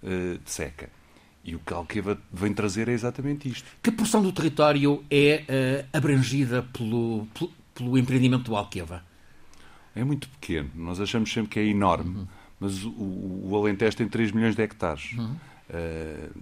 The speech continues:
Speaker 1: dois milhões de superfície agrícola útil, grosso modo. Eh, e, eh, o Alqueva chega hoje a cento e vinte mil hectares e poderá chegar, com todos os sistemas ligados e com a expedição projetada, a cerca de duzentos mil hectares.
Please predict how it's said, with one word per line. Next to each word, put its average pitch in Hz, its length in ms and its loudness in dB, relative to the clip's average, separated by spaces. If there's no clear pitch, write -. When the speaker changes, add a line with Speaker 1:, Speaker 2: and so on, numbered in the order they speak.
Speaker 1:
dois 110 300 4
milhões 104 460 4
de 95 160 -6
superfície 92 480 -6
agrícola 92 360 0
útil, 87 320 -2
grosso 95 420 0
modo. 76 320 -2
Eh, 85 600 -6
e, 117 380 0
eh, 87 280 -2
o 98 220 -4
Alqueva 120 460 0
chega 113 400 2
hoje 113 580 2
a 92 80 0
cento 123 320 2
e 113 60 4
vinte 104 260 2
mil 101 220 2
hectares 120 560 -2
e 117 100 -2
poderá 117 440 4
chegar, 107 500 2
com 107 220 0
todos 117 300 4
os 117 80 0
sistemas 113 420 2
ligados 101 560 2
e 98 80 -4
com 104 220 -4
a - 20 0
expedição 101 480 -2
projetada, 107 580 0
a 117 40 0
cerca - 320 -4
de 110 120 -6
duzentos 110 420 0
mil 92 200 0
hectares. 73 520 -6